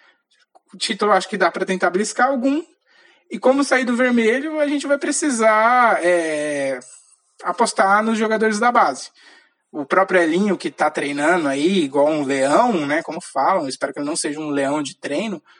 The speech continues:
tem que conseguir fazer boas partidas pra, sei lá, possivelmente sair no final do ano. É, o Antony e o Igor Gomes, que não tão relacionados pro Paulista,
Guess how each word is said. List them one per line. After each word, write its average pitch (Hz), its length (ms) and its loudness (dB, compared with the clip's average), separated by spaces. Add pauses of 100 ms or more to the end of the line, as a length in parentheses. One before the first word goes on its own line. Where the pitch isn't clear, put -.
(1080)
tem 185 180 0
que 190 300 0
conseguir 175 440 -2
fazer 156 320 -2
boas 151 320 -2
partidas 196 760 -2
pra, 196 220 -4
sei - 280 -10
lá, 143 200 -4
possivelmente 143 720 -10
sair 147 460 -4
no 180 120 -4
final 139 300 -8
do 139 120 -8
ano. 208 540 0 (580)
É, 139 360 -2
o 139 80 0
Antony 170 560 0
e 147 100 -2
o 143 220 -4
Igor 143 240 -4
Gomes, 143 240 -4
que - 120 -8
não 294 180 -6
tão 294 420 -4
relacionados 139 640 -4
pro - 180 -12
Paulista, 135 720 -4